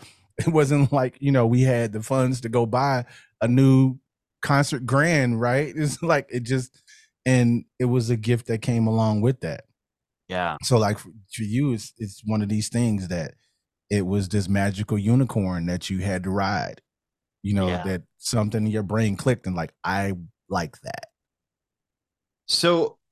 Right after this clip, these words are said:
Speaker 2: you're also a live performer. When did live performance get into your world? I mean, was it school or was it, uh,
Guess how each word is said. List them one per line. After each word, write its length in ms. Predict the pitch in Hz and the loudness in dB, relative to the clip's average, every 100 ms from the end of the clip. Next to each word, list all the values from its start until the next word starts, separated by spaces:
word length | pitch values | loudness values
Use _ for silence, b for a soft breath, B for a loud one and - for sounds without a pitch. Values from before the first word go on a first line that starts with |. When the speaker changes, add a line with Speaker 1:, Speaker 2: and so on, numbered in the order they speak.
| _ _ - | _ _ -10
Speaker 2:
you're 240 | 156 190 | 0 0
also 320 | 180 208 214 180 | 2 0 2 2
a 40 | |
live 320 | 156 170 170 | 2 -2 -4
performer. 720 | - 135 202 220 127 107 107 - | -2 -2 2 4 4 4 2 0
When 400 | 113 135 175 190 | -2 2 2 2
did 260 | 170 156 131 | 0 0 0
live 340 | 139 143 139 | 0 0 -2
performance 600 | 135 - 151 131 104 - | -6 -2 0 0 0 -2
get 220 | - 117 107 | -2 -2 0
into 300 | 104 95 107 | -2 -2 -2
your 220 | 95 90 | -2 -4
world? 320 | 87 76 73 | -4 -4 -6
I 40 | 85 | -6
mean, 260 | 95 90 | -4 -2
was 200 | 113 110 | 0 0
it 160 | 110 - | -2 -4
school 500 | - 131 156 175 160 | -4 -2 -2 0 0
or 160 | 110 | 0
was 240 | 98 101 98 | 0 0 -2
it, 160 | 92 - - | -4 -8 -10
uh, 320 | 92 87 80 | -8 -8 -8